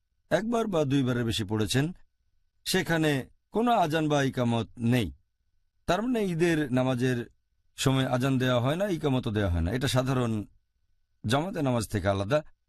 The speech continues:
তিন নম্বর পয়েন্ট, যে ঈদের নামাজের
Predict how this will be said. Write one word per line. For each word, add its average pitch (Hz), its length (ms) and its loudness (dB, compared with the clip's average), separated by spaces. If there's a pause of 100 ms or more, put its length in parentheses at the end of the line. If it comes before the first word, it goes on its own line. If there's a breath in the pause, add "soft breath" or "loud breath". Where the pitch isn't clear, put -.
(260)
তিন 226 120 2
নম্বর 240 260 2
পয়েন্ট, 160 400 0 (400)
যে 107 320 0 (640)
ঈদের 226 300 2
নামাজের 180 680 0